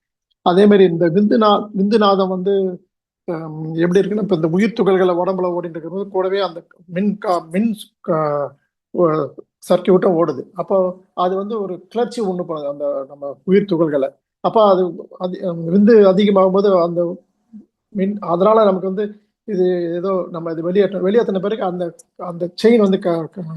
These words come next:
கட் ஆயிடுது. அதுக்கப்புறம் நமக்கு அது இல்ல. அதனால ரெண்டு உடல்கள் ஒண்ணு சே-, நம்ம விந்துநாதம்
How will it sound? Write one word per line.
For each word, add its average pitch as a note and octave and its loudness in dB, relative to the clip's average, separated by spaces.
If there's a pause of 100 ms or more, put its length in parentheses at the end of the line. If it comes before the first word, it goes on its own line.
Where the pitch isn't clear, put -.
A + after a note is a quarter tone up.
(100)
கட் - -2
ஆயிடுது. F3 6
அதுக்கப்புறம் F#3+ 2
நமக்கு F#3 2
அது D#3+ -4
இல்ல. D#3+ -8 (360)
அதனால F3+ 0 (320)
ரெண்டு F#3+ 2
உடல்கள் A3 2
ஒண்ணு G3+ -2
சே-, F3 -8
நம்ம D#3+ -4 (380)
விந்துநாதம் G3+ 4